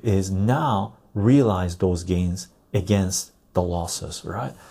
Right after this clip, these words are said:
So that's one thing that some people don't consider, which is really unfortunate.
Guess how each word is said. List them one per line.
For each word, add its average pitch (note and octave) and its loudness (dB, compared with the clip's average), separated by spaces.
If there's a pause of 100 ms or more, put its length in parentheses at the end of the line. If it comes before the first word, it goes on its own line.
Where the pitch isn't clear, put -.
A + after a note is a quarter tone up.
(260)
So A2+ 4
that's D3+ -2
one B2 4
thing A#2 -2
that F#2+ -2
some A#2 -4
people G2 0
don't A2+ 2
consider, G2+ 0
which F2 -6
is F#2 -10
really B2 -2
unfortunate. E2 -6